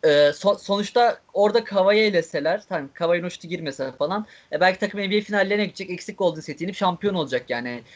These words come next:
Öyle kıl payı kaçan bir durum vardı ortada. Adam ayrılma dedi, ayrıldı. Miami de çok parlak bir görüntü vermiyordu açıkçası ama bir anda Miami'ye gitti. İşte Adebayo topçu oldu. Iguodala aldılar. Crowder falan aldılar.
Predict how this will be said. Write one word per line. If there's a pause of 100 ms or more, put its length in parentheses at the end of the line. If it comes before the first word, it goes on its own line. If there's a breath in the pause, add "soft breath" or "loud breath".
(120 loud breath)
Öyle
kıl
payı
kaçan
bir
durum
vardı
ortada.
Adam
ayrılma
dedi,
ayrıldı. (560 soft breath)
Miami
de
çok
parlak
bir
görüntü
vermiyordu
açıkçası
ama (380)
bir
anda
Miami'ye
gitti.
İşte
Adebayo
topçu
oldu.
Iguodala
aldılar.
Crowder
falan
aldılar.